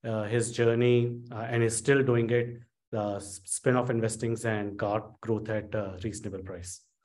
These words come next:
So as the segregation happened, as we speak right now, we have three products. Uh, Mystic Wealth Value, which is handled by Dayanand Deshpande.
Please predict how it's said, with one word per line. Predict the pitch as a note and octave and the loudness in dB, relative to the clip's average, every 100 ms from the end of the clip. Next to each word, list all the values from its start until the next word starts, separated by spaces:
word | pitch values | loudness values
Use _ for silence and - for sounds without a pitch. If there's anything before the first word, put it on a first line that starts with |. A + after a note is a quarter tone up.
| - - _ | -20 -20 _
So | - D3 C#3+ D3+ D3+ | 2 6 8 8 8
as | C#3+ E3 E3 - | 8 8 4 2
the | E3 | 6
segregation | E3+ D#3 D#3 D3+ D3 | 6 6 6 4 4
happened, | C3 C3 E3 G3+ - D#3 | 4 4 4 0 0 0
as | C#3 C#3 | 0 0
we | C#3 | -8
speak | C#3 D#3 D#3+ C#3 | -4 0 2 6
right | C3+ C3+ | 4 4
now, | C#3+ D3 C#3 | 4 4 4
we | C3+ C3 | -2 0
have | C3 B2+ B2+ | 2 0 -2
three | D#3+ E3 | -2 -2
products. | E3 A#2+ A#2 A#2+ B2 - _ _ _ - | 6 6 6 2 -4 -10 _ _ _ -4
Uh, | A#2+ A2+ | 0 2
Mystic | B2 C3+ - | 2 0 2
Wealth | B2+ B2 | 2 6
Value, | B2+ C3+ D3+ | 6 6 4
which | C#3 C3 | 2 0
is | A#2+ | -2
handled | A2+ A2+ A#2 | -2 0 2
by | A2+ A2 | 2 2
Dayanand | A2+ A2 G#2+ G#2 | 0 0 -2 -4
Deshpande. | G2+ G2 B2+ C3+ C#3+ D3 C#3+ C#3+ | -6 -4 0 2 4 4 4 -6